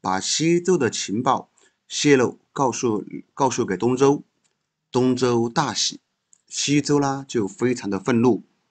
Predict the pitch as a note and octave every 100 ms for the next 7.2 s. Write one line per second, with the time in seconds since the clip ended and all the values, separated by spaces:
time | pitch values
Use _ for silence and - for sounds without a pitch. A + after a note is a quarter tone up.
0 | _ _ _ _ _ - A2 E3+ - F#2
1 | - _ - - B2 - - _ _ _
2 | A2 C3+ A#2+ F#2 F2+ A2+ F#2+ A#2 G2 A2+
3 | A#2+ - _ - C3 B2+ - - - _
4 | - A#2 D3 A#2 A2 A2+ - B2+ B2 B2+
5 | C3+ C3+ - _ _ _ _ - G2 F#2+
6 | F#2+ F#2+ A2+ A2+ C3 C#3 C#3+ G#2 A2+ A2+
7 | A2 A#2